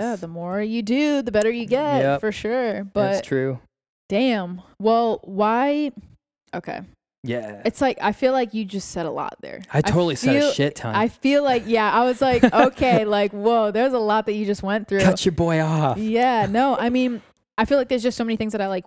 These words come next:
Speaker 1: wanna dive
Speaker 2: Mm-hmm.
Speaker 1: into because, like, I feel like your story kinda resonates a lot with, like,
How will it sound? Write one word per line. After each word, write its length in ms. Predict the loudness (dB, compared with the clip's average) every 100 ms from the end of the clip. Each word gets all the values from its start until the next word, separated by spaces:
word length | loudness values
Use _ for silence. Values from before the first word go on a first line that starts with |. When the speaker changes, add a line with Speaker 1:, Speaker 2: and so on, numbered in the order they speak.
| -12
Speaker 1:
wanna 760 | -18 -16 -14 -8 -4 -2 -2
dive 340 | -2 -2 -2 -2
Speaker 2:
Mm-hmm. 120 | -2
Speaker 1:
into 460 | -2 0 -2 -2
because, 360 | -4 -6 -6 -4
like, 120 | -4
I 60 | -4
feel 220 | 0 2
like 180 | 2 -2
your 140 | -4
story 540 | -4 -2 0 2 2 -2
kinda 300 | -4 -6 -4
resonates 480 | -6 -6 -6 -8 -6
a 40 |
lot 220 | -6 -6
with, 140 | -6 -6
like, 300 | -8 -8